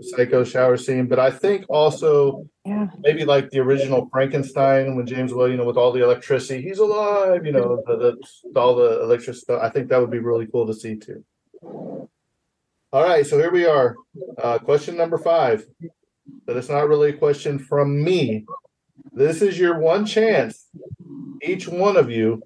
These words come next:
Speaker 1: is going to get the chance to ask a question to the group, or ask a topic to the group,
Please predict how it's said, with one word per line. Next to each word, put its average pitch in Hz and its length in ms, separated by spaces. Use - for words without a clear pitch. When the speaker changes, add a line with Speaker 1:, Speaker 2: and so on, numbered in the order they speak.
Speaker 1:
is 120 160
going 147 260
to 165 100
get 151 160
the 165 80
chance 139 400
to 135 200
ask 131 280
a 131 160
question 160 400
to 208 100
the 214 100
group, 165 380
or 120 160
ask 131 280
a 127 140
topic 185 440
to - 100
the 123 120
group, 120 400